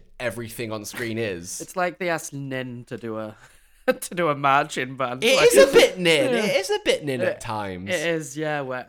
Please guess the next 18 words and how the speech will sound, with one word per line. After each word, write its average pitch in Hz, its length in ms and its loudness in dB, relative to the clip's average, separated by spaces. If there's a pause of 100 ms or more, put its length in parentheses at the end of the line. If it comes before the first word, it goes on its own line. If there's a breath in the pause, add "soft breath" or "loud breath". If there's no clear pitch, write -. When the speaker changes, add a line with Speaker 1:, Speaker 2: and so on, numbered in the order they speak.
Speaker 2:
the 156 100 -8
way 135 240 -6
it, 131 80 -12
like, 131 400 -8 (300)
sounds 143 360 -4
like 135 220 -4
it's 123 160 -10
just, 131 240 -10
like 123 220 -6
you 139 60 -8
said, 135 220 -6
been 120 160 -10
put - 300 -8
through 123 120 -6
a 120 40 -8
blender, 127 420 -10
but 113 180 -14
it, - 100 -16